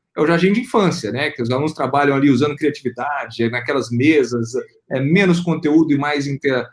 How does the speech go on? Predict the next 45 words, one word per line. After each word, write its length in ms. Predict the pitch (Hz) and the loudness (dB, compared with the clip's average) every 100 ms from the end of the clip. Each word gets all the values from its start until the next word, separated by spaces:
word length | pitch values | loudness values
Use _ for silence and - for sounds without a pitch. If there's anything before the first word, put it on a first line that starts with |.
| - | -10
aquilo 340 | 156 349 370 | -2 2 4
ali, 280 | 202 190 - | 6 4 0
o 220 | - - | -6 -6
problema 240 | 196 208 285 | -4 -2 -2
é 40 | |
que 60 | 330 | -2
a 20 | |
gente 100 | 277 | -2
chega 220 | 240 185 | 0 2
no 80 | 175 | 2
primeiro 300 | 175 185 175 | 2 2 2
ano 100 | 160 | 0
do 80 | 160 | -2
ensino 200 | - 160 | -8 -12
fundamental, 560 | 160 151 143 123 170 | -8 -6 -6 -4 -4
acaba 380 | 196 196 175 190 | -4 -4 -4 -4
tudo, 180 | 147 123 | -4 -6
carteiras 400 | - 120 151 139 | -6 -4 -2 -2
enfileiradas, 560 | 139 135 120 151 156 - | -4 -4 -2 -2 -6 -8
pessoa 300 | 139 147 151 | -8 -8 -8
na 100 | 131 | -10
frente, 280 | - 165 165 | -8 -8 -6
sabe, 240 | 160 147 | -4 -4
no 80 | 131 | -4
palco, 300 | - 147 - | -4 -6 -6
expondo 260 | - 147 | -10 -10
conteúdo 340 | 143 143 143 139 | -8 -4 -4 -4
pra 100 | 143 | -6
todo 180 | 139 135 | -6 -6
mundo, 180 | 135 143 | -4 -4
aí, 120 | 151 - - | -6 -10 -12
puxa, 400 | 123 123 82 - _ _ | -12 -10 -12 -14 _ _
acaba 460 | - 117 131 131 123 | -8 -4 0 2 0
a 40 | |
criatividade, 640 | 113 117 110 113 104 117 110 | 2 0 0 -4 -2 0 -2
acaba 340 | 104 110 110 | -4 -4 -4
tudo 180 | 113 123 | -4 -4
aquilo. 320 | 139 - - | -4 -8 -12
Mas, 240 | - 127 - - - - | -6 -8 -8 -18 -20 -8
é, 80 | 131 | -6
falando 300 | 123 175 220 | 0 2 2
especificamente 420 | 240 226 - 170 | 0 -2 2 0
de 60 | 151 | 0
ensino 220 | 143 151 | -4 -6
superior, 580 | 143 - 131 139 185 - | -6 -2 2 4 4 2